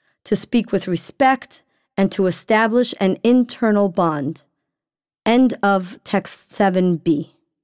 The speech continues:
The Mashiach connection. In all of the areas that we surveyed above, Torah, mitzvahs, and Emunah,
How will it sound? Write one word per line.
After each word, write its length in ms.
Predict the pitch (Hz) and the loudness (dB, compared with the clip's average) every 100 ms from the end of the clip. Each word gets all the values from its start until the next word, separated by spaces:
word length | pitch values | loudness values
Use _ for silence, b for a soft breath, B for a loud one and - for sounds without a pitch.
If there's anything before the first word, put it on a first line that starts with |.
| _ _ _ _ _ _ _ _ _ | _ _ _ _ _ _ _ _ _
The 100 | 202 | 2
Mashiach 500 | 233 262 - 277 240 | 4 4 2 2 2
connection. 640 | - 185 170 - 156 98 - _ _ _ _ _ _ _ _ - | 0 0 0 -2 -4 -4 -8 _ _ _ _ _ _ _ _ 0
In 240 | 214 214 262 | 0 0 2
all 420 | 294 330 339 339 | 4 4 4 2
of 100 | 262 | 2
the 160 | 294 - | 0 2
areas 420 | 233 226 220 202 | 2 2 2 2
that 160 | 208 - | 0 0
we 120 | 220 | -2
surveyed 480 | - 233 214 240 220 | 0 0 2 2 2
above, 500 | 190 180 160 151 _ _ _ _ - | 2 0 -2 -6 _ _ _ _ -8
Torah, 680 | - 269 247 233 220 208 - - | -2 2 4 4 2 -2 -6 0
mitzvahs, 680 | 208 240 240 - 208 208 - - | 2 4 0 0 2 2 -4 -2
and 200 | 202 214 | 2 2
Emunah, 680 | - 262 247 233 185 170 | 2 4 4 4 2 0